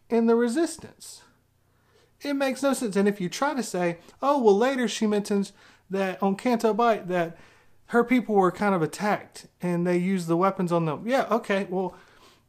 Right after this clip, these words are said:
everybody's talking about, uh, Russia now, so let's use them. Russia comes in and attacks,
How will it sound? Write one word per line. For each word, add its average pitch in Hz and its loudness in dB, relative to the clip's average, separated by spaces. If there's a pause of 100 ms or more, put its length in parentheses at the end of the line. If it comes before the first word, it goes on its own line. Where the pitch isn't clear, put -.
(120)
everybody's 196 4
talking 175 2
about, 156 -2
uh, 147 0
Russia 143 -4
now, 127 -6
so 175 -4
let's 170 -2
use 151 -6
them. 120 -6 (640)
Russia 208 2
comes 196 0
in 185 4
and 165 2
attacks, - -4